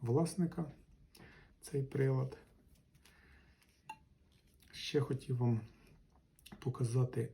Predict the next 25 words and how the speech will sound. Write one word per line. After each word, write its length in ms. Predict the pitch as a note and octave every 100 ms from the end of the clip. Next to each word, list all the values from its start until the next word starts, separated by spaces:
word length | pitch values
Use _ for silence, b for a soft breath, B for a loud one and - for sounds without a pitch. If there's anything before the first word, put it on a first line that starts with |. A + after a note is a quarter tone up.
| -
е, 400 | - B2+ A2+ A2+ A2 B B B B B B - _ -
таку 260 | - C3 A#2+
штуку. 560 | - - E3+ - C3+ A#2+ - B B B B B
Оцю 260 | C3 - D#3
резинку 680 | C#3 B2+ F3 F#3+ E3+ B2+ A#2 - - -
дуже 260 | C3 D#3 D3
часто 440 | - C3 - A#2+
гублять 580 | A#2 B2 G#2+ A2 - -
її. 260 | B2 C3 - -
Вона 180 | C3 C3+
тут 260 | C3 C3 -
так 320 | C3+ C3 - -
легенько 420 | B2 C3 C3 -
надівається. 800 | A#2+ A#2+ C3 F3+ G3 B2 A#2 - - B B B B B -
І 40 | B2
якщо 600 | B2+ - - F3+ D#3 C3 - - B B B B B -
в 40 | C3
якихось 520 | A#2 - C#3+ C3 A#2+
таких 400 | - - C#3 B2+
тяжких 540 | - A#2 - C3+ -
умовах, 540 | B2+ C#3+ G3+ E3+ A2+ -
та 120 | A3
й 40 |
не 120 | F#3+ D3
тільки 480 | - B2+ G#2+ A#2